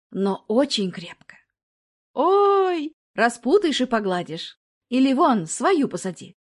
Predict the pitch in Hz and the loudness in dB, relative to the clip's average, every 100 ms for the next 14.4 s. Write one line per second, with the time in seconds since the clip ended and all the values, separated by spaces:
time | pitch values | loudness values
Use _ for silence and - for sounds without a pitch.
0 | - 370 359 - _ - 285 277 180 170 | 2 2 2 -4 _ -6 0 2 2 0
1 | 208 196 185 - - - _ _ _ _ | 0 0 -2 -8 -20 -20 _ _ _ _
2 | _ _ 143 240 254 254 247 254 269 254 | _ _ 0 6 6 4 -2 2 4 4
3 | - 269 285 247 262 254 247 247 226 208 | 0 2 2 4 4 4 6 6 4 2
4 | 294 403 392 - 330 180 _ _ - 208 | 4 4 2 0 0 -2 _ _ -6 -6
5 | 202 185 180 175 - 427 - 415 415 262 | -4 -4 -4 -6 -2 -2 -2 -6 -6 -2
6 | 285 285 427 359 277 262 240 233 196 170 | 0 2 2 2 -2 -2 -2 -2 -4 -6
7 | 170 _ _ _ _ 240 240 220 226 233 | -10 _ _ _ _ -2 0 2 2 2
8 | 330 - 277 294 - 302 392 339 202 156 | -4 -4 -6 -6 -6 -8 -6 -6 -6 -8
9 | - _ _ _ _ - - 403 427 415 | -12 _ _ _ _ -6 -2 0 0 -2
10 | 294 170 156 - _ _ _ _ - - | -2 -6 -12 -20 _ _ _ _ -18 -12
11 | - - 349 262 214 185 _ _ _ - | 4 6 8 6 2 -2 _ _ _ -4
12 | 196 214 - - 185 175 170 147 - _ | -2 -2 -6 -8 -4 -4 -4 -6 -12 _
13 | _ _ - 508 508 349 208 196 226 247 | _ _ -2 2 4 2 2 0 2 2
14 | 240 226 185 151 | 2 2 0 -4